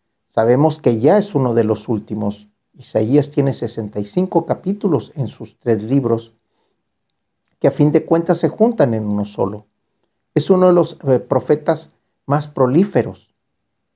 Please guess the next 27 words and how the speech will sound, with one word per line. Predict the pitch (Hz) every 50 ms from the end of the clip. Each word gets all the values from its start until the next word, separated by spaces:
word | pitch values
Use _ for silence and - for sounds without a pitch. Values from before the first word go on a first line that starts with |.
| _ -
más | 131 120 135 143 139 - -
largo, | 143 127 123 131 139 160 160 147 - 123
es | 127 - -
uno | 139 135 139
de | 135
los | 123 120
libros | 110 117 123 123 127 120 104
más | 110 117 123 131 120 127
largos, | 143 160 170 165 170 -
y | 156
también | 143 - 147 147 147 185 190
se | 196 - 214
le | 202 196
conoce | 202 185 170 170 226 269 - - - -
como | - 117 117 117 120
uno | 120 123 127 127
de | 117
los | 110 -
profetas | _ - 113 107 - - 170 170 170 131 107 -
mayores. | - 104 101 98 107 104 98 101 107 107 _ _ _ _ _ _ _ _ _ _ _ _ _ _ _ _ _ _ _ _ _ _ _ _ _ _ _ _ _ _ _ _ _ _ _ _ _ _ _ _ _ _ _ -
Este, | 208 240 240 - - - 240 233 220 214 208 190 175 165 156 147 143 131 127 123 - - 127 127 123 117 117 120 117
eh, | 117 139 - _ _ _
texto | - 202 208 202 - - - - - 147
está | 143 - - - 160
escrito | 156 - - - 151 147 139 143 - 139 135 135 135 _ _ _ _ _ _ _ _ _ _ _ _ _
cuando | - 139 139 135 131 127 117 127 123 120 120 117 - - _ _ _ -
Jerusalén, | 139 123 117 120 113 - - 120 123 131 160 170 185 185 202 -